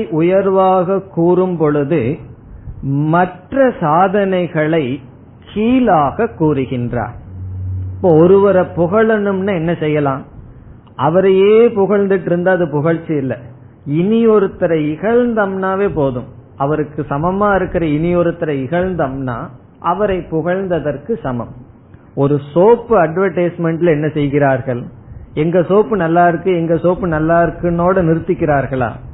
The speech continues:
வேற ஏதாவது ஒரு சோப்பை காமிச்சு, அது என்னதான் தேய்ச்சாலும் அழுக்கு போகலின்னு சொல்லி, "எங்களுடைய சோப்பை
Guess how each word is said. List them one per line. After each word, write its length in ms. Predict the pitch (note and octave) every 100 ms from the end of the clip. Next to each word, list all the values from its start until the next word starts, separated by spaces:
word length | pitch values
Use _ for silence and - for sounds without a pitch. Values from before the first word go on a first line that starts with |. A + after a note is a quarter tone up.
| - - A#2
வேற 300 | C3 D#3 E3+ D#3+
ஏதாவது 420 | D3+ D#3 F3 F3+
ஒரு 140 | E3+ D#3+
சோப்பை 380 | C#3 D3 D3 C3+
காமிச்சு, 500 | C3 B2+ B2 B2+ F#3 - G2+ - - - - - -
அது 200 | C3+ D#3+ E3
என்னதான் 520 | D3+ F3 F3 E3+ F3+
தேய்ச்சாலும் 600 | D3+ D3+ D3+ F3 E3 D#3+
அழுக்கு 320 | B2+ E3+ E3+ E3
போகலின்னு 640 | D#3+ D#3+ D3 D3 D3 D3 B2+
சொல்லி, 320 | A#2 B2+ G3 - - - - - - -
"எங்களுடைய 680 | D3 G3 G#3 G#3+ G3+ F#3+ F3+
சோப்பை 420 | D#3+ D#3+ D#3